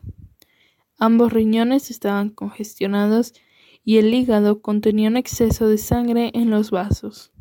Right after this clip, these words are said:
El vaso era enormemente grande, alrededor de tres veces su tamaño normal. Hubo destrucción del centro de los lóbulos del hígado revelados bajo el microscopio.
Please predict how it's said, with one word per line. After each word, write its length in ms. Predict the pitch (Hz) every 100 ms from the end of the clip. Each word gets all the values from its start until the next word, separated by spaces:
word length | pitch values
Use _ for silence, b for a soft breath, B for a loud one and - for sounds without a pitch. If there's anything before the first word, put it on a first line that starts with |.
| - _ _ _ _ _ _ -
El 160 | 208 202
vaso 600 | 196 214 - 196 214 _ _
era 200 | - 214
enormemente 760 | 214 208 208 208 202 196 208 202
grande, 560 | 208 208 196 196 208 _ B B B B B
alrededor 580 | 226 226 226 226 226 226
de 140 | 233
tres 320 | 214 226 220
veces 380 | 214 226 240 254
su 200 | 240 233
tamaño 460 | 214 202 196 196 196
normal. 460 | 185 196 208 214 214 - - _ - - - _ _
Hubo 240 | 269 277
destrucción 720 | 311 285 - 214 - 240 262 262
del 160 | 220
centro 420 | 214 226 220 226
de 120 | 233 202
los 200 | 196 208
lóbulos 560 | 220 226 233 233 233
del 220 | 214 202
hígado 340 | 208 214 208 208
revelados 800 | 202 202 208 208 220 220 233 -
bajo 260 | 202 -
el 60 | 196
microscopio. 840 | 196 196 - 196 - 226 214 -